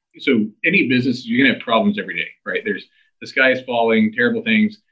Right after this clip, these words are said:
and your really good entrepreneurs, they always are focused on the solution, right? And so they don't get stuck and lost in the problem.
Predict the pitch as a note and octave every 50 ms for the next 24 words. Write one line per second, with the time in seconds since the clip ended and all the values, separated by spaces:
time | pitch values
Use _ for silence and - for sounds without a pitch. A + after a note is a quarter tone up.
0 | _ _ - A#2+ A2 A2 A2+ A#2 C#3+ A#2+ A2+ G2+ G#2+ B2+ D#3+ E3+ F3 D#3 C#3+ C#3
1 | C3 B2 A#2+ A#2+ A#2 A#2+ A2+ A2 A2 A2 A2 G#2+ G#2 G#2 - - _ _ A#2+ A#2
2 | B2 A#2+ - - A#2+ B2+ C3+ D3 D3+ D3 C3+ B2 G#2 - - B2 B2 B2 B2+ A#2
3 | - - - B2 G#2+ G2+ G2+ - - - G2+ F2 F2+ G2 A2+ A2+ - - - -
4 | _ _ _ _ _ _ _ _ _ _ _ _ _ _ _ _ _ _ _ -
5 | A2 G2+ G2 - - _ - A#2+ A2 A#2 - B2+ A#2 A2 A2 A2 - - - C3
6 | C#3 D3 C#3+ D3+ D3+ - - - - - C#3+ C3+ - - - _ _ - B2 A2+
7 | A2 G#2 G#2+ A2 A#2 A#2 - - A#2+ A2 G2+ - - A#2+ A2+ - - G2 F#2 -
8 | _